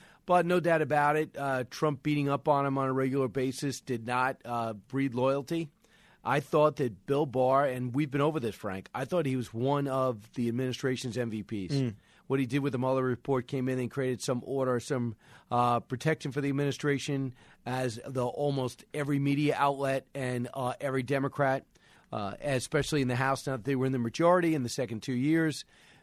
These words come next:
Speaker 1: well, were just feasting on the president. This guy pushed back with a fearlessness and a, a thick skin I've never seen before.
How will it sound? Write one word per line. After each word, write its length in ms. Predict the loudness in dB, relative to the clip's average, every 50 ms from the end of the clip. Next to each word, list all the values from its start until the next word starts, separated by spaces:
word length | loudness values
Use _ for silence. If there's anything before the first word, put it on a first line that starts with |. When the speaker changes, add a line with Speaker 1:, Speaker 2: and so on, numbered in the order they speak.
| _ _ -16 -16 -16 _
Speaker 1:
well, 380 | -2 2 4 6 6 6 6 6
were 180 | 4 4 4
just 220 | 4 4 0 0 0
feasting 420 | -2 0 0 0 0 0 0 0
on 80 | 2 2
the 80 | 0
president. 500 | 2 2 2 2 2 2 -2 -6 -6 -6
This 200 | -4 -4 -4 -2
guy 180 | 0 2 0 0
pushed 340 | 0 0 -2 -2 -2 -2 0
back 280 | 2 2 2 2 2
with 100 | -2 -4
a 60 | -4 -4
fearlessness 760 | -2 0 2 2 2 0 -2 -4 -4 -4 -4 -4 -6 -10 -12 -10
and 160 | -8 -6 -4
a, 120 | -4 -4 -4
a 200 | -4 -4 -4 -4
thick 280 | -4 -4 -6 -6 -6
skin 200 | -6 -4 -4 -2
I've 140 | -2 -2 -2
never 180 | -2 -4 -4 -6
seen 280 | -6 -4 -2 -2 -2
before. 520 | -2 -4 -6 -4 -4 -2 0 0 -2 -2